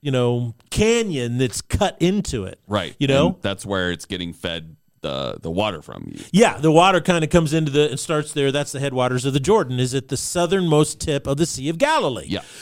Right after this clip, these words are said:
Speaker 1: So why is that significant? Well, let me tell you why. That evening came, he says to his disciples, "Let's go to the other side."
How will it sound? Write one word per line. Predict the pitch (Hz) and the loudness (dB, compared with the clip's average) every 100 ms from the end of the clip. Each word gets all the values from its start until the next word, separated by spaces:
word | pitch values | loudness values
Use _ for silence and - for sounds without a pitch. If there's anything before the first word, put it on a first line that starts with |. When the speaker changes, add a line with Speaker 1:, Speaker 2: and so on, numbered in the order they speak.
| - | -4
Speaker 1:
So | 254 196 - - | 0 0 -4 0
why | 147 170 | 6 6
is | 220 170 | 6 0
that | 160 143 | -2 -4
significant? | 156 160 226 - 98 - | -4 0 0 0 -4 -2
Well, | 123 165 147 | 0 0 -2
let | 131 | -4
me | 151 | -4
tell | 208 | -4
you | 208 113 | -4 -4
why. | 92 80 _ _ _ _ _ _ _ | -6 -8 _ _ _ _ _ _ _
That | 120 156 247 | -2 2 4
evening | 277 254 285 247 | 4 2 2 2
came, | 202 175 165 | 2 2 4
he | 165 | 2
says | 185 170 | 2 0
to | 160 | 2
his | 190 | 0
disciples, | 165 - 139 143 143 | 0 -2 -2 0 2
"Let's | 190 185 | 2 2
go | 147 | 2
to | 139 | 4
the | 135 | 4
other | 135 | 2
side." | 123 208 175 82 87 | 0 -2 -4 -6 -10